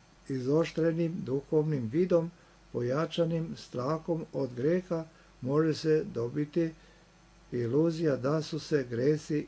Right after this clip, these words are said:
umnožili i povećali. Oni su ostali isti, možda su se i smanjili, ali ih mi nismo tako primjećivali. Osim toga, Bog po, po, posebnom svojem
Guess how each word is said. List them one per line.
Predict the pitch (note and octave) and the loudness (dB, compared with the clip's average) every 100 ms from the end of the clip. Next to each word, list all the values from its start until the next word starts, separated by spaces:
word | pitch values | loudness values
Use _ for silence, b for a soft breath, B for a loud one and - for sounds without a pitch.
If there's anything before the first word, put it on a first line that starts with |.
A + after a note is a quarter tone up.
| - | -6
umnožili | B2+ A2+ D3+ F3+ F3 E3+ D#3 - B B - | -6 -2 2 2 2 0 -2 -4 B B -2
i | D#3 F3 F3 - | 2 4 2 -2
povećali. | A#2+ A2+ D3+ D#3 F3 E3+ F3+ F3 | -2 0 0 2 0 0 -2 -6
Oni | B2+ D3+ E3+ | -6 -2 -2
su | D3+ E3+ D#3+ D#3+ B B | -2 -2 -2 -6 B B
ostali | C3+ D3 D3 C#3+ A#2 A2+ F3 | 0 0 0 0 0 2 2
isti, | F3+ - D#3 - - | 0 -2 -2 -4 -10
možda | B2 D3+ D#3 C#3+ | -4 -2 0 -2
su | A2+ - | -2 -8
se | G#2+ D3 C#3 | -6 -4 -4
i | D3 E3 F3 | -2 -2 -2
smanjili, | - - A#2+ C#3 E3 F3+ F#3 F3 B B B - | -6 -12 -8 -4 0 4 4 2 B B B -6
ali | C3 E3 D#3 D#3+ | -2 2 2 2
ih | D#3 - | 0 -6
mi | C#3 E3+ E3 | -4 -2 -2
nismo | B2+ C#3+ C#3+ E3 D3 | -2 -2 -2 -4 -4
tako | A#2 C3 - D3+ D#3 - | -4 -6 -2 -2 -2 -6
primjećivali. | B2 A2+ - A2+ A2 A2+ A#2+ A#2 - - B B B B B B B | -6 -6 -6 -6 -4 -4 -4 -4 -8 -20 B B B B B B B
Osim | D3+ G3+ G3 A2+ | 4 4 4 -2
toga, | - A2+ G#2 - - | -2 -4 -4 -10 -4
Bog | C#3 F3+ F#3 - | 4 6 6 2
po, | A#2+ A2 - | -2 -2 -2
po, | C3+ C3 - B2 - | -2 -2 -4 -6 -4
posebnom | D3+ D3+ D#3 E3+ F3+ F#3 F#3+ F#3 B B B - | -4 -4 0 0 4 4 4 2 B B B -20
svojem | - B2+ C#3 E3 E3 D#3 | -14 0 2 4 2 0